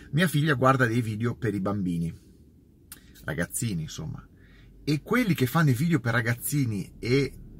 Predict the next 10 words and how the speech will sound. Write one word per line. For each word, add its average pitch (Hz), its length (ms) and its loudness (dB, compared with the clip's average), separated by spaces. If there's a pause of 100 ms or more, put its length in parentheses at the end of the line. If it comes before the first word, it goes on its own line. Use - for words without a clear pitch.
eh, 101 720 -4
per 113 180 -2
bambini 139 480 2
hanno 110 480 2
una 127 260 0
costanza 135 760 0
mostruosa 95 880 -4 (880)
e 131 100 -2
si 180 160 2
divertono 139 680 2